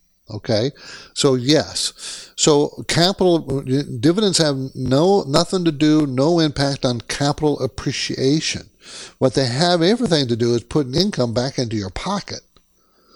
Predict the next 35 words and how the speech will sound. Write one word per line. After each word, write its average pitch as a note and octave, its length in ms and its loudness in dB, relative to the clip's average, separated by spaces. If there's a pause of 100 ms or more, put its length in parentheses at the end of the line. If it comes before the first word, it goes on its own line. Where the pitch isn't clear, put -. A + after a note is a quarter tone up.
(220)
Okay? C#3 240 2
In C#3+ 100 0
other F#3 200 4
words, C3+ 180 2
you're C3 80 0
getting C3 260 -2
money D#3+ 180 2
back C3 440 -2
from C3 240 0
your A#2+ 160 0
investment. A2 560 -2
Your, A#2+ 240 -2
your B2+ 160 -2
investment C#3+ 460 0
is A#2 120 0
throwing C#3+ 400 0
off B2+ 380 0
an, A#2 80 -4
an, G#2+ 500 -6
a, A2 120 -2 (360)
a, G#2 600 -8 (440)
a, A2 140 0 (220)
a A#2 100 -2
gain. A#2 500 0
A, - 360 -14
a, - 20 -4 (180)
they G#2+ 120 -4
call G#2+ 240 -2
it A#2 80 -2
a C#3+ 40 0
dividend. C3+ 560 0 (340)
So D#3 160 2
you're C#3+ 300 0
making D#3 500 0
money. D3 320 0